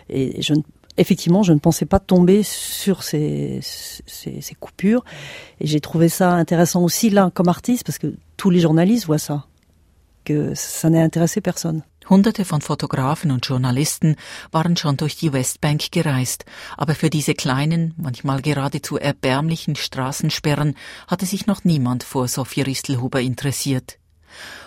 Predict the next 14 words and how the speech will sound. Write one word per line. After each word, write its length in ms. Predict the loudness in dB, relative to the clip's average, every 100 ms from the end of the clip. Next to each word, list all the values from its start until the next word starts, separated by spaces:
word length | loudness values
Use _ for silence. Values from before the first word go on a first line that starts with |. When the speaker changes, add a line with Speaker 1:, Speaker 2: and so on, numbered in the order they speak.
| -6
Speaker 2:
Und 120 | 0
es 120 | 0 -2
braucht 340 | -4 -4 -4
Zeit, 400 | -2 -2 -4 -10
um 220 | -6 -4
ein 180 | -2 -4
solches 400 | -4 -4 -4 -4
Motiv 560 | -4 -4 -6 -6 -6 -8
auf 300 | -8 -8 -8
abgelegenen 760 | -8 -4 -2 -2 0 0 2
Nebenstraßen 840 | 2 2 2 0 -2 -2 -2 -4 -2
entdecken 460 | -2 0 -2 -2 -4
zu 140 | -4
können. 420 | -2 -2 -2 -4